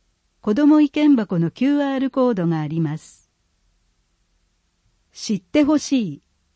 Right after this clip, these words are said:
子どもの権利。子どもの権利条約は、世界中すべての子どもたちが持つ人権を定めた条約です。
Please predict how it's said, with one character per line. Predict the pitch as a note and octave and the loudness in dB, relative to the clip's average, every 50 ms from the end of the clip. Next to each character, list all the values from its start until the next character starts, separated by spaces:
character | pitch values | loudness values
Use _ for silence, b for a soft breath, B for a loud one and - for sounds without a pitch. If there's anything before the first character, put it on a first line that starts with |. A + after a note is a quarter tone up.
| _ _ _ _ - | _ _ _ _ -4
子 | - F#3 | -2 2
ど | F3 A#3 D4 C#4+ | 6 6 8 8
も | D#4 D#4 | 8 8
の | C#4+ D4 C#4 | 6 6 4
権 | - - B3+ B3 A3 F#3+ E3+ | 2 2 2 4 4 4 2
利。 | D3 D3 D#3+ - _ _ _ _ _ _ _ _ _ _ _ _ _ _ _ _ _ _ _ _ _ _ _ _ _ _ _ _ _ _ _ _ _ _ _ _ _ _ _ | 0 -4 -10 -20 _ _ _ _ _ _ _ _ _ _ _ _ _ _ _ _ _ _ _ _ _ _ _ _ _ _ _ _ _ _ _ _ _ _ _ _ _ _ _
子 | - G#3+ G3 | -4 0 4
ど | A3+ C#4 | 6 6
も | C#4 D#4 D4 | 8 8 8
の | D4+ D#4 | 6 4
権 | - - C4+ C#4+ D4 C#4+ | 4 4 4 6 6 6
利 | D4 C#4+ | 6 4
条 | - D4 D4 C#4+ C4 | 2 2 2 2 2
約 | A3 G3+ - - E3 D#3+ | 0 0 -2 -4 -4 -4
は、 | E3 D#3+ E3+ - _ _ _ _ _ _ _ | -4 -4 -6 -10 _ _ _ _ _ _ _
世 | - - G3 F#3 | -8 -4 -4 -2
界 | - C4 C4+ C#4+ C#4+ A#3 | -2 0 2 2 2 2
中 | - C4 C4 C4 | 4 2 2 2
す | - - C4 | 2 0 0
べ | E4 E4+ | -2 0
て | D#4 C#4 A#3+ | 0 2 2
の | A3 G#3 | 2 2
子 | - G3 F#3+ | 0 0 2
ど | G3+ A#3+ | 2 4
も | B3+ C4+ C4 | 4 4 2
た | - A#3 | 0 -2
ち | - - F3 | -4 -4 -4
が | F3+ F3+ | -2 0
持 | F#3 G#3+ G#3+ | 0 0 -2
つ | - F#3 D#3 | -2 -4 -4
人 | C#3+ F3+ A3 C#4 | -2 0 0 2
権 | - - C4+ C#4 C4+ C4+ | 2 2 2 4 4 4
を | C4+ B3+ | 2 0
定 | - B3+ B3 C4+ C4+ | 0 0 0 2 2
め | B3+ A3 | 0 0
た | - F3 E3 | -2 -6 -6
条 | D3 E3+ F3 F3+ F3+ | -4 -2 -2 0 0
約 | F3+ F3+ E3+ - E3+ D#3+ | -2 -4 -4 -6 -8 -8
で | D#3 D#3+ E3 | -6 -6 -8
す。 | E3+ - - _ _ | -10 -12 -18 _ _